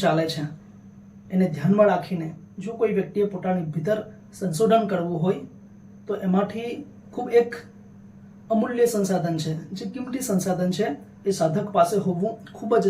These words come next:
જરૂરી છે અને તે છે પૈસા. એક સાધક પાસે એટલા પૈસા હોવા જોઈએ કે જેથી કરીને સાધક પોતાનું અને પોતાના પરિવારનું જીવન ખૂબ જ સરળ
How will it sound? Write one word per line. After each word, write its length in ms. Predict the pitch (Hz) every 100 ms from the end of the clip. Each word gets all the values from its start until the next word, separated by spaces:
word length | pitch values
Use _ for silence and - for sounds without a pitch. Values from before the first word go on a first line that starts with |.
| 175
જરૂરી 320 | 160 160 156
છે 100 | 170 160 - - - -
અને 140 | 185 190
તે 200 | 196 185
છે 120 | 208 226 - - - - -
પૈસા. 400 | 185 185 160 - - - - - - - - 202
એક 80 | -
સાધક 260 | 185 160 202 202
પાસે 180 | 202 208 165
એટલા 260 | 160 208 208
પૈસા 240 | 190 196 190
હોવા 200 | 170 220 -
જોઈએ 280 | 180 180 - - - - - - - - - - - -
કે 60 | 196 160
જેથી 280 | 180 233 226
કરીને 320 | 202 196 208 277 - -
સાધક 260 | 185 190 202 180
પોતાનું 400 | 160 196 247 269
અને 100 | 214 202
પોતાના 320 | 190 196 185 175
પરિવારનું 600 | 180 220 202 180 190 - - - - 196
જીવન 280 | 156 196 165 - -
ખૂબ 160 | 196 196
જ 20 | -
સરળ 280 | 190 190 233